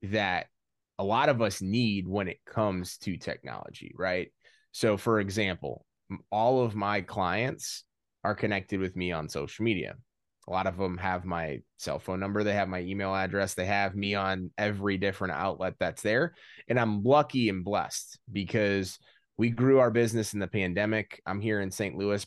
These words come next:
but ninety percent of our clients are elsewhere. So it has allowed us, obviously, to grow and scale our business and get clients and stay connected with clients, but it's also a double-edged sword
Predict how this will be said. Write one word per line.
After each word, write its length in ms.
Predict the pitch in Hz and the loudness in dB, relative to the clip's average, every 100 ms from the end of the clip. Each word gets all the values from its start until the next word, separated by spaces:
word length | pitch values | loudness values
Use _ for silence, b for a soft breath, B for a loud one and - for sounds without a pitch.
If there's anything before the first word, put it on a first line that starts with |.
| - | -4
but 140 | - | -4
ninety 400 | 87 95 101 98 | -2 -2 0 -2
percent 300 | - 90 98 | -4 -4 -2
of 60 | 92 | -2
our 120 | 87 | -2
clients 560 | - 90 92 87 - - | 0 0 0 -2 -6 -8
are 120 | 76 | -4
elsewhere. 640 | - 170 143 110 101 90 90 b b b b b | 2 2 2 0 0 0 -4 b b b b b
So 540 | - 151 139 127 117 - _ _ _ - | 0 4 6 8 6 2 _ _ _ 0
it 100 | 123 | 2
has 140 | 123 | 4
allowed 360 | 113 110 131 135 | 2 0 2 4
us, 220 | 120 - | 4 2
obviously, 440 | 110 107 104 107 101 | 0 0 -2 -4 -4
to 140 | 101 | -2
grow 320 | 95 101 101 | 2 4 4
and 140 | 95 92 | 2 0
scale 260 | 101 98 | 0 2
our 100 | 95 | 2
business 460 | 95 95 92 92 - | 2 0 0 -4 -4
and 120 | 92 | -4
get 140 | 90 | -4
clients 400 | - 92 90 95 | -4 -2 -2 -4
and 80 | 95 | -6
stay 180 | - 90 | -4 -4
connected 400 | 85 104 110 107 | -2 -2 -2 -2
with 140 | 92 | -4
clients, 400 | - 95 90 90 | -2 0 0 -2
but 160 | - 92 | -4 -4
it's 120 | 87 | 0
also 300 | 90 92 - | 0 0 -2
a 40 | 85 | -4
double-edged 580 | 95 85 85 82 - | -2 -2 0 -2 -4
sword 380 | - 98 87 80 | -2 0 0 -2